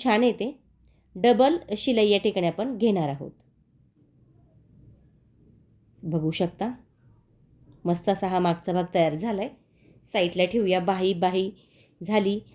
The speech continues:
आता आपल्याला मागचा भाग पण तयार झालेला आहे. आता आपल्याला बघायचा आहे पुढील भाग. मग पुढील भाग आहे तो साईड पट्टी आपण एकमेकाला शिलाई करायची, त्यानंतर कटोरी करायची, त्यानंतर क्रॉस पट्टी करायची. अशा पद्धतीने आपण प्रत्येक पार्टला शिलाई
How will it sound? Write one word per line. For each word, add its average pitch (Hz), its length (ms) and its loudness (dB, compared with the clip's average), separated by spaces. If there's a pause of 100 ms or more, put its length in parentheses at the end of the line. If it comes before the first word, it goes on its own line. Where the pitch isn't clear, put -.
(180)
आता 175 200 -4
आपल्याला 185 520 0
मागचा 190 460 -2
भाग 202 120 -2
पण 202 280 -4
तयार 185 200 2
झालेला 185 420 2
आहे. 185 160 -2
आता 185 220 -4
आपल्याला 196 320 0
बघायचा 190 540 0
आहे 226 60 -4
पुढील 208 460 2
भाग. 156 160 -6 (720)
मग 196 100 -2
पुढील 240 440 2
भाग 262 220 4
आहे 240 300 2
तो 226 160 -6
साईड 233 280 2 (120)
पट्टी 226 220 -2
आपण 202 260 -2
एकमेकाला 202 600 -2
शिलाई 175 260 -2
करायची, 160 420 -4
त्यानंतर 180 460 -2
कटोरी 220 420 0
करायची, 180 380 -2
त्यानंतर 170 440 -4
क्रॉस 233 340 -6
पट्टी 147 280 -12
करायची. 143 420 -10 (960)
अशा 262 240 0
पद्धतीने 277 380 2
आपण 254 220 0
प्रत्येक 240 500 -2
पार्टला 214 400 0
शिलाई 208 300 0